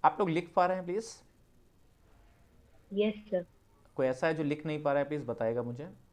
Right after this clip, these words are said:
Speaker 1: अगर आपको, अ, कोई दिक्कत हो रही है लिखने में। प्लीज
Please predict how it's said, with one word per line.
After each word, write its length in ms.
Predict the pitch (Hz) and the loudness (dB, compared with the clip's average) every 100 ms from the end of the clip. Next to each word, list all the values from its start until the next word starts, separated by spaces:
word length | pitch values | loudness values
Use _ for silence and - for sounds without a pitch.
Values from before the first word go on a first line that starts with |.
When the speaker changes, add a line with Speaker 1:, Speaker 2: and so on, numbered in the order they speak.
| - | -12
Speaker 1:
अगर 160 | 104 107 | -4 -4
आपको, 340 | 107 - 120 | -2 -2 -2
अ, 460 | 117 - - - 92 | -4 -14 -20 -18 -10
कोई 160 | - | -8
दिक्कत 380 | 101 107 120 113 | -6 -2 -2 0
हो 60 | 110 | -2
रही 120 | 110 | -2
है 80 | 117 | -2
लिखने 300 | 107 104 95 | -4 -6 -8
में। 160 | 127 170 - - - - - - - - - - - - - - - _ - _ _ - _ _ _ _ _ _ _ | -10 -14 -20 -20 -20 -20 -20 -20 -20 -20 -20 -20 -20 -20 -20 -20 -20 _ -20 _ _ -20 _ _ _ _ _ _ _
प्लीज 400 | 113 92 - - | -6 -6 -12 -14